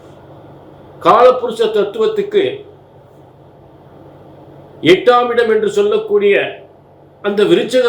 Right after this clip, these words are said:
ராசியில் சூரியன் அந்த இருபத்தி ஒன்பது நாட்கள், கார்த்திகை ஒன்பது முதல் கார்த்திகை இருபத்தி ஒன்பது நாட்கள், இருபத்தொன்பது வரை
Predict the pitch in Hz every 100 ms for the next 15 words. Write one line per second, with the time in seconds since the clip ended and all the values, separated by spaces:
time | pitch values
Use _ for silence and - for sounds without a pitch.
0 | 220 208 202 202 196 131 - - - -
1 | - - - - - - - - - -
2 | - - - - 226 247 233 202 139 -
3 | - - - - - - - - - -
4 | 196 196 165 220 254 254 226 196 202 202
5 | 180 196 202 196 - - - - - -
6 | - - - - - - - - - -
7 | 175 214 - 233 190 190 196 202 202 202
8 | 254 - - - - - - - 175 220
9 | - 220 196 170 226 233 - 185 147 190
10 | 214 196 180 135 - - 156 165 196 -
11 | 196 - - - - - - - 156 202
12 | 214 196 190 190 247